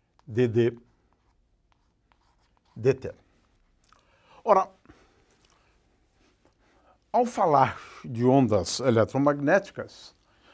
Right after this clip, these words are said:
nós estamos falando no meio no qual J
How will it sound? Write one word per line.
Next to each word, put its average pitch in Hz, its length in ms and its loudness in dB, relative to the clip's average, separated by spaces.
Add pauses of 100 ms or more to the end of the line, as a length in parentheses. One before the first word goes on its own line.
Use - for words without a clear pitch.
(140)
nós 131 380 2
estamos 135 640 -2
falando 120 580 0
no 160 220 2
meio 170 680 4 (960)
no 180 180 -2
qual 117 640 0
J 117 640 0